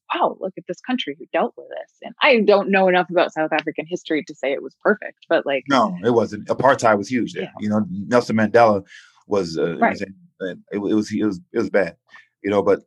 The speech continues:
Speaker 2: a lot of other countries and a lot of places around the world didn't have a past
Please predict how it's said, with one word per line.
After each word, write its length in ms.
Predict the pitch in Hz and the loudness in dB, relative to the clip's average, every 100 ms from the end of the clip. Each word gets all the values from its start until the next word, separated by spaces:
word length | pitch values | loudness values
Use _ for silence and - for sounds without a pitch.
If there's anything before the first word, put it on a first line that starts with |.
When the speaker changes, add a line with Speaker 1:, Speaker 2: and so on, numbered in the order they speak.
| - | -4
Speaker 2:
a 60 | 113 | 2
lot 220 | 117 127 | 4 6
of 120 | 117 | 4
other 200 | 110 123 | 4 2
countries 460 | 117 - 117 117 110 | 2 -2 -6 -4 -4
and 80 | 107 | 2
a 20 | |
lot 100 | 113 | 2
of 60 | 110 | 2
places 200 | 113 107 | -4 0
around 220 | 107 101 | 0 0
the 100 | 95 | -2
world 480 | 98 107 98 92 87 _ _ _ _ _ - 101 - | 2 4 4 0 -6 _ _ _ _ _ -20 -20 -2
didn't 360 | 117 127 160 | 2 4 4
have 420 | 135 123 131 131 127 - | 4 2 2 0 -8 -4
a 80 | 110 | -4
past 540 | - 117 117 120 - | -2 0 0 0 -4